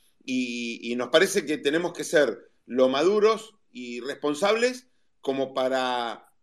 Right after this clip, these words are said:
ganar esas elecciones, así como se ganó hace pocos días la elección paso en Avellaneda, y seguramente vamos a ganar la elección general para intendente en Avellaneda, y, y ayer se ganó en Marco Juárez,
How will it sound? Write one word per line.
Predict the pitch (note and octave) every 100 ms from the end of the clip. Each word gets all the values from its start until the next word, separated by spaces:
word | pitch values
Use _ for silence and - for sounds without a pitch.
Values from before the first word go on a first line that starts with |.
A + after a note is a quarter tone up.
| _
ganar | B2+ C#3+ E3+ G#3+ E3+
esas | - D#3
elecciones, | C#3 C#3 G#3 G3+ F3
así | D#3 A#3+ A3
como | G3+
se | - D#3+
ganó | D#3+ F3+ G#3 G3+ _ _ _
hace | C3+ C#3+ D#3
pocos | F3+ F#3 F3+ D#3+
días | G3 G3 G3 - _ _ _
la | B2
elección | C3 C3 - D#3+ -
paso | F#3 F3+ D#3+
en |
Avellaneda, | C#3 C3+ C3+ D#3+ G#3 G3+
y | E3+
seguramente | C#3 D#3 D3+ F3 D#3+
vamos | D3+ D#3 C3+
a | B2+
ganar | B2+ D3+ F#3 G#3+ G#3 _ _ -
la | B2
elección | B2+ B2+ E3 D#3+
general | D3 C#3 D3+ E3
para | D3+ C3
intendente | C3 C3 D#3 C#3+
en | C3
Avellaneda, | B2+ B2 C3 E3+ F#3 F#3+ - _ _ _
y, | B2+ C#3 C#3
y | C#3+ C#3
ayer | - G#3+
se | G#3 F3
ganó | D#3+ E3+ F3
en | E3
Marco | C#3+ -
Juárez, | - F3 G3 G#3